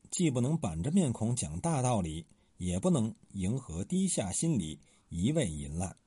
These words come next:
要让人们在愉悦的阅读中换新眼目。这是一种潜移默化、润物细无声的浸润式的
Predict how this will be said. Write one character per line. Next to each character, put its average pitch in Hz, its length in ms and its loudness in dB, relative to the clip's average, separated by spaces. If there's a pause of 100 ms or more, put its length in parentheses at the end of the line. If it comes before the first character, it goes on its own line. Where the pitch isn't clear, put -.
(880)
要 135 180 2
让 123 160 2
人 101 140 2
们 117 180 2
在 113 100 0
愉 90 220 2
悦 196 220 4
的 87 200 -4 (540)
阅 151 260 6
读 85 200 -4
中 101 220 0 (240)
换 104 380 -2
新 151 320 2
眼 101 200 -2
目。 85 240 -4 (880)
这 185 160 4
是 110 140 2
一 85 100 0
种 69 220 -12 (280)
潜 80 320 -2
移 80 200 0
默 127 240 2
化、 - 260 0 (300)
润 151 260 6
物 117 180 2
细 - 240 2
无 85 200 -2
声 202 240 4
的 - 120 0 (380)
浸 151 300 4
润 95 200 2
式 - 200 -2
的 73 160 -10